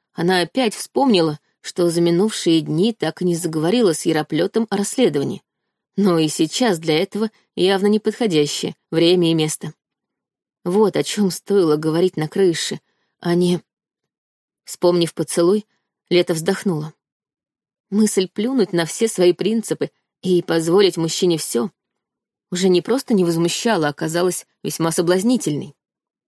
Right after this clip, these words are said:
Она устало уронила голову на твердое плечо Феникса. Да, пожалуй, она готова ему отдаться,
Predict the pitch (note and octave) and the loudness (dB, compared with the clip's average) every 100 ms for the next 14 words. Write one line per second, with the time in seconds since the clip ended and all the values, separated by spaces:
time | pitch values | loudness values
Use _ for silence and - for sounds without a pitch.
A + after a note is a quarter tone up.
0 | _ _ _ - E3 E3 D#3+ - F#3 F3 | _ _ _ -4 -2 0 -2 -2 2 2
1 | D#3+ E3 F#3+ E3+ D#3 E3+ G3 E3+ - _ | 2 2 2 2 2 2 2 0 -4 _
2 | - D#3 E3+ F#3+ E3+ D#3+ E3 - F#3 F3 | -6 -4 0 0 0 0 -2 -2 -2 -2
3 | D#3 D#3+ - D#3 - _ _ _ _ _ | -2 -4 -10 -12 -18 _ _ _ _ _
4 | _ _ _ - F3+ F#3+ E3 D#3+ E3 E3+ | _ _ _ -6 0 0 0 -4 -4 0
5 | F3+ F3+ F#3 - _ _ _ _ - F#3 | 2 2 2 -2 _ _ _ _ -6 0
6 | G#3 F#3 E3+ - A#3+ G3+ E3 E3 F#3+ E3 | 2 2 0 0 -2 2 2 2 2 0
7 | D#3 G3 F3 - D3+ | -2 -4 -4 -10 -12